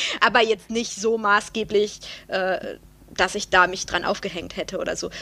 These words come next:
Und ihr habt's ja auch schon toll gesagt, äh, jetzt, jetzt wird's da losgehen erst, ähm, dann kann ich das auch verkraften. Ist ja genug anderer Kram passiert, Karat, ähm, genau.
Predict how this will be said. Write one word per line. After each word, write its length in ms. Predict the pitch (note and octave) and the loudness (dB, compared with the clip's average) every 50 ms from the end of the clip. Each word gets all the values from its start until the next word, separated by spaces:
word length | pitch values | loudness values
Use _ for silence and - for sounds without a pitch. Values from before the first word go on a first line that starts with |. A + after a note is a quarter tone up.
| - - - | -18 -4 2
Und 400 | - G#3+ G#3 G#3 G3+ G3+ - - | 4 4 4 4 -2 -6 -10 -2
ihr 140 | - G#3+ G3 | 0 2 2
habt's 200 | G3+ G3+ - - | 2 0 0 0
ja 120 | A3 E3+ - | 2 2 2
auch 80 | G#3 | 2
schon 220 | - - G#3 G3 F#3+ | 0 -2 -2 -4 -4
toll 220 | - G#3 F#3+ F#3+ | -2 0 0 0
gesagt, 460 | G3 F#3+ F3+ F#3 F3 F#3+ - - - - - - - - | 0 -2 0 0 0 0 -2 -8 -14 -18 -20 -20 -16 -6
äh, 280 | - F#3 F3+ F3 F3 - - - - _ _ _ _ _ _ | -4 -2 0 0 0 0 -2 -8 -20 _ _ _ _ _ _
jetzt, 640 | - F#3+ F#3 F3+ A3 G#3 G3+ - - - - - - _ _ - - - _ _ - - - - - - - - - | -16 -12 2 4 4 4 4 0 -10 -16 -16 -18 -20 _ _ -20 -20 -20 _ _ -20 -20 -20 -20 -20 -20 -20 -14 2
jetzt 240 | F3+ G#3+ G#3+ G#3+ - G#3 | 4 4 4 4 0 -4
wird's 180 | G3+ - - | -4 -4 -4
da 100 | - F#3+ | -4 -4
losgehen 560 | F#3+ G#3 G#3+ A#3+ B3 - - - - - - - - | -4 -2 -4 -4 -4 -6 -10 -10 -12 -12 -14 -12 -10
erst, 300 | E3 E2 - - - - - | -8 -8 -8 -10 -14 -16 -14
ähm, 240 | E3+ E3+ F3 - - - G3 F3+ E3+ | -12 -12 -12 -14 -14 -14 -14 -8 -4
dann 200 | F3+ F3+ D#3 - | -4 -4 -4 -2
kann 160 | - G3 F#3 | -4 -4 -4
ich 80 | F#3+ | -2
das 140 | - G3 F#3 | -6 -6 -6
auch 120 | - F3 F3 | -6 -8 -8
verkraften. 600 | - E3+ - - - D#3 - - - - - - | -8 -10 -10 -8 -10 -10 -10 -10 -18 -16 -14 -12
Ist 120 | F#3 - | -2 2
ja 180 | G#3+ G3+ F#3 F#3+ | 4 4 4 2
genug 280 | F#3 B3 B3 C#4 C#4 - | 0 2 2 2 4 4
anderer 360 | G#3+ A#3 C4 C4 A3+ G3 F3+ | 0 2 2 0 -2 -2 -6
Kram 260 | - - F#3 E3+ E3+ | -4 -4 -4 -4 -4
passiert, 440 | F3 G3 F#3 - - F3 E3+ E3+ - | -6 -12 -12 -10 -8 -8 -8 -8 -8
Karat, 400 | - G3+ F3+ F3 D#3+ E3 - - - - - - - - _ _ - | -10 -10 -8 -6 -4 -4 -6 -6 -10 -18 -20 -20 -20 -20 _ _ -14
ähm, 300 | F3 F3+ F3 - G3 F#3 _ _ _ _ _ - | -14 -12 -12 -16 -16 -20 _ _ _ _ _ -14
genau. 300 | - - - - - | -14 -14 -14 -18 -18